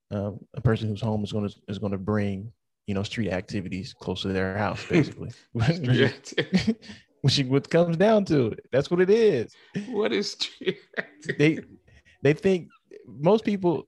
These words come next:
Speaker 1: most people think that the homeless
Speaker 2: Uh.
Speaker 1: are on, on drugs,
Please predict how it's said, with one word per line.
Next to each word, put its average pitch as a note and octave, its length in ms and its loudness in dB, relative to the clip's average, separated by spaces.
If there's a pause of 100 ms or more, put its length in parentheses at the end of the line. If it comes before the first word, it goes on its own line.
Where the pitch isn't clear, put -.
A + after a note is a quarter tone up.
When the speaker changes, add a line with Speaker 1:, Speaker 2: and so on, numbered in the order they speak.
(140)
Speaker 1:
most D#3+ 260 2
people E3+ 240 2
think D3+ 420 4 (480)
that B2 180 -4
the B2 100 -2
homeless C#3+ 300 2
Speaker 2:
Uh. B2+ 100 -2
Speaker 1:
are G2+ 140 -6
on, C3 200 0
on C#3 260 0
drugs, A#2+ 600 0